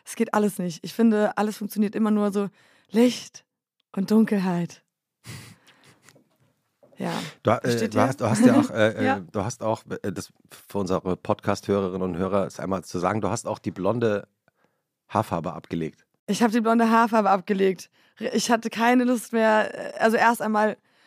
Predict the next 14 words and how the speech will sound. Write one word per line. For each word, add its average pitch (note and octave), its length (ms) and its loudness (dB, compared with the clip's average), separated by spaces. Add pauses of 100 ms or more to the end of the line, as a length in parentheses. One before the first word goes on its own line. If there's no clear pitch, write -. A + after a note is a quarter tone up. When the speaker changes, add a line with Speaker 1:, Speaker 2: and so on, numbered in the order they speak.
(240)
Speaker 1:
konnte A3+ 180 2
ich G#3+ 60 2
mich A3 100 2
selber G#3+ 240 4
nicht G#3 140 2
mehr A3 100 4
im G3+ 80 0
Spiegel A#3 340 0
sehen. C4+ 340 0 (360)
Speaker 3:
Wieso? A#3 420 2
Wegen G#3+ 200 6
blond? C4+ 380 2 (320)
Speaker 1:
Nee, A#3+ 380 8
einfach, B3+ 540 2